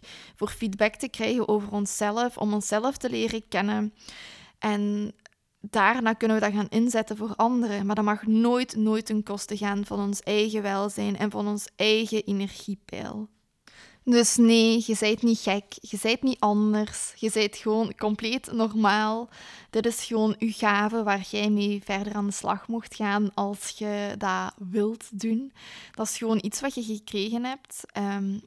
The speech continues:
en wat bij u hoort en wat u ook heel veel kan, wat gewoon een toegangspoort voor u kan zijn om jezelf nog beter te leren kennen en ook te weten van, allee,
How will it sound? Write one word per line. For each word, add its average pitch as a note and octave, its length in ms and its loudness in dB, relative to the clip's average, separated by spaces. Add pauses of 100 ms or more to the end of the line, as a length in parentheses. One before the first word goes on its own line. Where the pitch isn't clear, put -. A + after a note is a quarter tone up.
(120)
en G#3+ 120 -4
wat G#3+ 140 2
bij F#3+ 220 -2
u C4 100 0
hoort G3+ 440 -6
en G3 300 -2 (720)
wat G3+ 160 -2
u G#3 60 -2
ook G#3 180 -2
heel G#3 300 0
veel A3 400 -2
kan, G#3 520 -2
wat C4 260 0
gewoon B3+ 360 -6 (180)
een G#3+ 140 -6
toegangspoort C4 680 -6
voor A#3 120 -8
u A#3+ 60 -4
kan A#3 220 -4
zijn G#3+ 280 -2
om A3+ 80 -2
jezelf G#3+ 380 -4
nog A3 160 -4
beter A#3 260 -6
te A3+ 120 -8
leren G#3+ 260 -8
kennen A3 400 -6 (500)
en G#3 320 0
ook G#3 220 -2
te C4 140 -4
weten A3+ 380 -4
van, G#3 540 -4 (100)
allee, G#3 420 -2